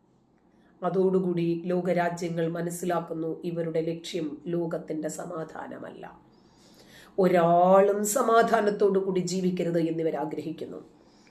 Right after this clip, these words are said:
രണ്ടായിരത്തി ഒന്നില് ഇന്ത്യയിലും ഇവരിത് ചെയ്തപ്പോഴാണ് ഇന്ത്യക്ക് വെളിവ്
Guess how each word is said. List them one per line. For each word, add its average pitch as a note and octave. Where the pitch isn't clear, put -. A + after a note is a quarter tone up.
രണ്ടായിരത്തി A#3+
ഒന്നില് B3+
ഇന്ത്യയിലും D#4
ഇവരിത് D4
ചെയ്തപ്പോഴാണ് B3
ഇന്ത്യക്ക് G#3+
വെളിവ് G3